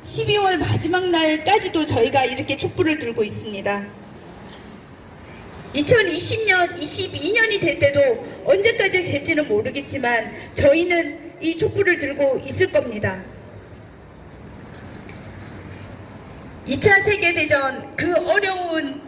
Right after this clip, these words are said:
상황 속에서 처칠께서 그 정쟁을 이기고 난 다음에 마지막 옥스퍼드에서 마지막 연설하신 게 있습니다.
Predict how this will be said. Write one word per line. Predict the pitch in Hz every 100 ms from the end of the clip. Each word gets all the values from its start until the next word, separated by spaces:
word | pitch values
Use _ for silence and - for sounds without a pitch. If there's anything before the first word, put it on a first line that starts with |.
| - -
상황 | 349 330 330
속에서 | 320 285 240 240 233 208 - - - - - - - - - -
처칠께서 | - 415 415 - 311 302 294 269 - - - -
그 | 349 359
정쟁을 | 349 311 330 370 359 359 330
이기고 | 349 381 349
난 | 285 254
다음에 | 269 262 254 262 262 - -
마지막 | 247 254 302 302 -
옥스퍼드에서 | - - - 392 311 277 262 254
마지막 | 226 226 - 285 285 254
연설하신 | 277 - 370 277 233 202
게 |
있습니다. | 190 - 202 190 196